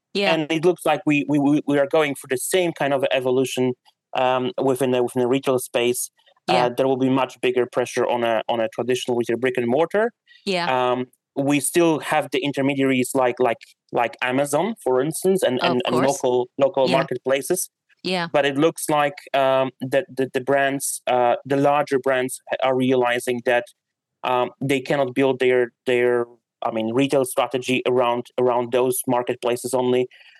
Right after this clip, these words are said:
Speaker 2: um, because from being dependent on the department store, they will become dependent on the, on the e-commerce, uh, marketplaces.
Speaker 1: Yeah.
Speaker 2: Therefore, they are building direct, um, uh, direct, um, relationships. They are building direct, uh,
Speaker 1: Yeah.
Speaker 2: own,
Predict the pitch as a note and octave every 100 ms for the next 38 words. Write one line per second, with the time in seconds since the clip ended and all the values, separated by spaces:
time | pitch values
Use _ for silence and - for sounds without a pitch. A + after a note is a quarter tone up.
0 | _ - B2 A#2+ A2+ B2+ B2+ - _ _
1 | - - C3 C3 B2 B2+ C#3+ C3+ C#3 -
2 | D3 C#3 C3 C#3 C3 C3 B2+ - D3+ -
3 | C3+ - C3+ B2+ B2+ B2+ B2 A#2+ B2 A#2+
4 | A#2+ A#2+ A2+ A2 A2+ A2 A2 _ _ -
5 | C3 B2 D3+ C#3 B2 G#2+ G#2+ - - A#2+
6 | A2+ - B2+ A#2 - - F#2 - - -
7 | _ - - C#3+ D#3+ D#3+ D#3 C#3 C3+ _
8 | _ C3 B2+ C#3 C#3 D3 C#3+ C#3+ C3 B2+
9 | C3 - - - C3 B2+ B2+ C3+ B2+ B2
10 | B2 B2 B2+ B2 - - A#2+ A#2 A#2 -
11 | _ _ _ _ _ _ - C#3 B2+ A#2
12 | C3+ A#2+ C3 C3+ C#3+ C3+ C3+ C3 C3 -
13 | _ - - _ C3+ C3 C3 C#3 C#3 C3+